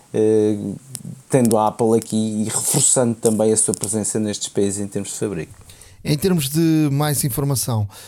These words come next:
Speaker 2: eh, Ricardo, vamos aqui dar uma, uma vista de olhos no que é que,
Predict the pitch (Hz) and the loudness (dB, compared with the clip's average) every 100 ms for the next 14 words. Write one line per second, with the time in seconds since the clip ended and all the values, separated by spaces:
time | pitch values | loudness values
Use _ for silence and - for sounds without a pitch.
0 | - - 123 120 120 117 117 107 120 - | -20 -8 -2 0 2 2 0 -2 -8 -4
1 | 117 110 - - - _ 123 127 123 123 | -2 -2 -6 -20 -20 _ -4 -2 -2 -4
2 | 131 131 127 131 127 123 120 117 110 113 | -2 0 0 0 0 2 2 2 0 0
3 | 117 110 127 120 127 139 - 127 123 135 | -2 -4 -2 -2 -2 -4 -8 -6 -4 -4
4 | 123 - - 113 | -4 -8 -4 -4